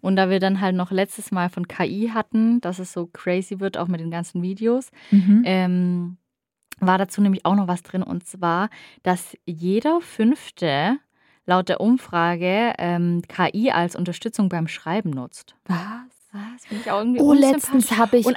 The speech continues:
Speaker 1: achtzehn Prozent haben sogar ihr Profilbild mit K I erstellt oder bearbeitet. Achtzehn Prozent, Leute, zwanzig Prozent dann
Speaker 2: Das
Speaker 1: fast.
Speaker 2: ist schon heftig.
Speaker 1: Also sorry. Und
Speaker 2: Aber
Speaker 1: dann lernst du den im,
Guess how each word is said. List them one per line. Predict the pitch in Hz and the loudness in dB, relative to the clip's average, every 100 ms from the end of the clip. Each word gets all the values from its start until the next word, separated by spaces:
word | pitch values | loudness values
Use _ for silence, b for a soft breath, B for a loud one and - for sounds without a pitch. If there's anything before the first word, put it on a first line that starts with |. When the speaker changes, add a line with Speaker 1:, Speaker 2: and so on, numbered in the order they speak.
| 247 | 0
Speaker 1:
achtzehn | - - 339 | -2 -6 -4
Prozent | 311 - 277 | -4 0 0
haben | 262 277 | 0 -2
sogar | 269 226 | -2 -2
ihr | 208 - | -2 -4
Profilbild | - 190 - - 285 415 - 202 180 175 - - _ _ - | -4 -4 -6 -2 2 2 2 0 0 -2 -4 -16 _ _ -4
mit | 202 - | -4 -2
K | 208 202 226 | -2 -2 0
I | 262 269 | 0 0
erstellt | 214 - 202 202 - | -2 -2 -2 -2 0
oder | 214 202 | 0 0
bearbeitet. | 185 170 175 156 151 151 - _ _ | -2 -2 -2 -4 -6 -8 -12 _ _
Achtzehn | 214 233 - 226 | 0 0 -2 -4
Prozent, | 202 196 190 | -2 -2 0
Leute, | 180 180 170 | 0 -2 -4
zwanzig | - 165 175 185 196 - 170 - - | -8 0 0 0 -4 -2 -4 -4 -6
Prozent | 170 165 165 156 | -4 -2 -2 -2
dann | - - | -4 -4
Speaker 2:
Das | 208 | -2
Speaker 1:
fast. | 202 | 0
Speaker 2:
ist | 208 - - - - | -2 -4 -16 -18 -8
schon | - 196 | -2 2
heftig. | 202 190 | 4 4
Speaker 1:
Also | 190 196 | 2 2
sorry. | 196 190 185 190 240 - B | 0 2 0 0 -2 -4 B
Und | 220 | 6
Speaker 2:
Aber | 220 | 8
Speaker 1:
dann | 226 | 8
lernst | 208 214 - | 6 0 -2
du | |
den | 196 202 | -2 0
im, | 190 | -2